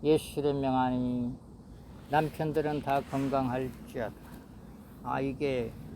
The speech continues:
기도해야 돼. 자기 남편을 기도해야 돼. 자기 남편이 건강해야 여자들은 행복하게 사는 거요.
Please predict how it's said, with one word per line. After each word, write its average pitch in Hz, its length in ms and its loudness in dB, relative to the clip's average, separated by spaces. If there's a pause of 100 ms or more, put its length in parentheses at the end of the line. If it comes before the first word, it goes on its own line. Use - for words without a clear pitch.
(160)
기도해야 143 640 2
돼. 135 120 0 (220)
자기 151 200 2
남편을 151 640 2 (180)
기도해야 143 400 4
돼. 123 500 4 (1080)
자기 143 260 4
남편이 147 520 4
건강해야 139 920 4
여자들은 135 720 4 (340)
행복하게 160 560 -2
사는 147 380 -6
거요. 120 540 -2